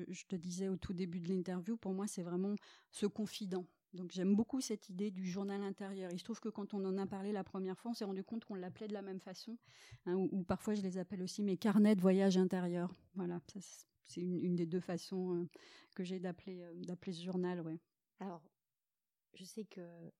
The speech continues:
Speaker 2: spiritualité pour toi est, euh, quelque chose de, de, de majeur dans ta vie. Et,
Speaker 1: Oui.
Speaker 2: euh, <laughs> et donc j'ai vraiment, vraiment très envie de te poser cette question. Euh,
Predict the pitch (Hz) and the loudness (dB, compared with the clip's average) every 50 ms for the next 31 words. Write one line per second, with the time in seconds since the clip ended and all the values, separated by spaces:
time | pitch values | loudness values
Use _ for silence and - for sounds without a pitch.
0 | _ _ - - - - 185 180 185 - - 190 185 180 180 - - 196 185 - | _ _ -20 -16 -10 -8 -8 -8 -8 -10 -12 -12 -14 -14 -12 -10 -8 -8 -8 -10
1 | 190 - _ - 208 196 196 190 190 175 170 180 180 - 185 190 196 - - 175 | -14 -18 _ -14 -14 -12 -12 -12 -12 -12 -12 -12 -12 -12 -14 -16 -14 -12 -12 -12
2 | 165 - - 185 - - 202 196 190 185 185 185 190 180 175 175 196 185 196 - | -10 -10 -12 -14 -12 -12 -12 -12 -10 -10 -10 -10 -10 -10 -12 -12 -12 -12 -12 -12
3 | 208 175 190 185 185 180 190 190 196 208 202 208 202 190 190 - 185 185 190 180 | -10 -8 -6 -4 -4 -4 -4 -4 -4 -2 -2 -2 -2 -2 -4 -4 -6 -8 -8 -8
4 | 196 226 254 285 302 294 - - 180 185 190 185 160 165 165 - - - - - | -8 -6 -4 -4 -4 -6 -2 2 6 6 6 6 4 -2 -8 -12 -12 -14 -16 -18
5 | - - - - - - - - - 302 262 - - _ _ _ - - - - | -18 -18 -16 -16 -16 -16 -20 -12 -6 -6 -6 -6 -6 _ _ _ -20 -20 -18 -18
6 | - - - - _ _ _ _ - 185 185 185 196 202 180 175 180 185 185 180 | -20 -20 -20 -20 _ _ _ _ -10 -8 -4 -2 -2 -2 -2 -4 -8 -10 -10 -10
7 | 180 175 190 190 196 202 214 214 208 190 190 185 190 208 202 - - - 233 220 | -10 -8 -6 -4 -4 -4 -4 -6 -6 -4 -2 0 0 -2 -2 -4 -8 -6 -6 -4
8 | 214 202 202 196 202 202 220 233 240 240 202 190 190 190 190 185 185 _ _ _ | -4 -4 -6 -6 -6 -8 -10 -12 -12 -10 -10 -10 -10 -10 -12 -16 -18 _ _ _
9 | _ _ - 196 180 - - 240 226 247 277 269 - 226 214 _ - 226 220 - | _ _ -10 -10 -6 -2 -2 -2 -2 -2 -4 -2 -4 -4 -6 _ -4 -6 -6 -6
10 | - - - 220 220 269 349 359 - _ - - - - - _ _ _ - 165 | -8 -6 -4 -2 -2 -2 -2 -4 -8 _ -20 -20 -20 -20 -20 _ _ _ -12 -10
11 | 185 190 185 175 160 160 | -10 -8 -8 -10 -10 -10